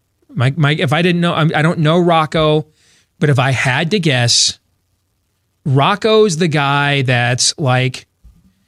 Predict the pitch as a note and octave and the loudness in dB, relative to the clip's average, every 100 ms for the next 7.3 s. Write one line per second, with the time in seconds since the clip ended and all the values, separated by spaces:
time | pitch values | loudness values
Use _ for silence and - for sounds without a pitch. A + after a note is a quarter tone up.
0 | _ _ _ _ _ _ _ C4+ F#3 E3+ | _ _ _ _ _ _ _ _ 0 2
1 | D#3 D3+ D3 D3 - - - G3 A3+ A#3 | 4 4 4 2 -2 -10 -2 2 4 4
2 | A#3+ G3+ C#3+ F#3 F#3 F3+ D#3+ D3+ E3 E3+ | 2 0 0 0 2 2 0 0 0 2
3 | F3 F3 F3 - _ _ _ _ _ - | 4 4 4 2 _ _ _ _ _ -2
4 | B2+ D#3 D3+ - - C#3+ C3+ C3+ F#3+ G#3 | 2 2 0 -2 0 2 4 2 2 2
5 | E3 E3 D3 C#3 C#3 B2+ A#2+ - A#2+ A#2 | 2 2 2 2 4 4 4 2 2 2
6 | A2+ A#2 B2+ C3 A2+ A#2+ B2+ G#2+ G#2+ G#2 | 2 0 0 0 0 0 -2 -2 -2 -4
7 | A2 G2 F2+ | -6 -6 -8